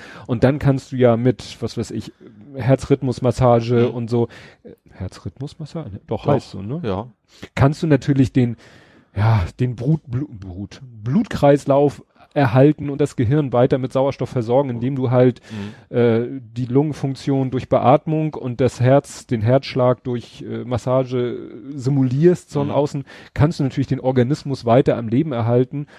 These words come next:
Speaker 1: und dann bist du tatsächlich Schrödingers Rockstar, weil dann ist es irgendwann, eine, haben dann einige auch so gesagt, „Ja gut, es ist halt eine Definitionsfrage. Für mich war er tot, als sie ihn gefunden haben.“
Speaker 2: Mhm.
Speaker 1: Ne? Dann ging's los mit, „Ja, war da Hirntod, war nicht Hirntod?“ Da dachte ich, „Gott, jetzt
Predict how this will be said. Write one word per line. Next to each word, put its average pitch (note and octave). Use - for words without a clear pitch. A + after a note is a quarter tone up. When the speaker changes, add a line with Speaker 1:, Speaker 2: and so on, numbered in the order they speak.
Speaker 1:
und A#2+
dann B2
bist A#2+
du C#3
tatsächlich A2
Schrödingers A2
Rockstar, B2
weil A2+
dann C#3
ist -
es D3
irgendwann, D3
eine, B2+
haben C3
dann C3+
einige A#2+
auch C#3
so B2
gesagt, A2+
„Ja G#2+
gut, C3
es A2
ist C#3+
halt A#2+
eine A#2
Definitionsfrage. B2+
Für -
mich A#2+
war C3+
er C3+
tot, D3
als C3+
sie C#3+
ihn C3+
gefunden C#3
haben.“ G2
Speaker 2:
Mhm. A2+
Speaker 1:
Ne? C3
Dann A2
ging's A2+
los C3
mit, A#2
„Ja, A#2
war A#2+
da B2
Hirntod, D#3
war A#2
nicht C3+
Hirntod?“ D3
Da A2+
dachte -
ich, -
„Gott, A2+
jetzt -